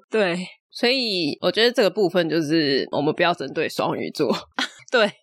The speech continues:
Speaker 1: 毕竟不能只把人分十二种人啊。
Speaker 2: 对啊，说不定属龙的还是属老虎的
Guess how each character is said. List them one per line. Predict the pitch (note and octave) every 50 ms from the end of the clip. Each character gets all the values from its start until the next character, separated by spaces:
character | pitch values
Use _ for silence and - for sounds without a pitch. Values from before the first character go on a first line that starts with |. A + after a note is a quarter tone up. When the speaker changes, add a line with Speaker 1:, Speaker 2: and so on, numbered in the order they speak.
| _ _ _ _
Speaker 1:
毕 | - F4+ F4
竟 | E4 D#4+ D4+ A#3
不 | A#3 D#4+
能 | C#4+ B3+ A3+ A3
只 | F#3+ G3 F#3+
把 | E3 D#3+ D3+
人 | D#3 D#3 D#3+
分 | D#3+ F#3 G3 G#3+
十 | - -
二 | D#3 D#3+ E3
种 | D3 C3+ B2 A2+
人 | C2+ G#1+ - - -
啊。 | G3+ - - - - -
Speaker 2:
对 | B3 A#3 D4
啊， | C#4 F#3+ F#3 F#3 F#3
说 | - B3+ A3+
不 | G#3
定 | A#3 B3+
属 | - - - F#3+ F3 E3+
龙 | E3+ E3 D#3 D#3+ F3 E3+
的 | F#3 F3+ F3
还 | D#3+ E3+ F3
是 | G3+
属 | - - F3+ D#3 E3
老 | D#3+ C3+ E3+ F3
虎 | E3+ G3 F3 E3
的 | - G3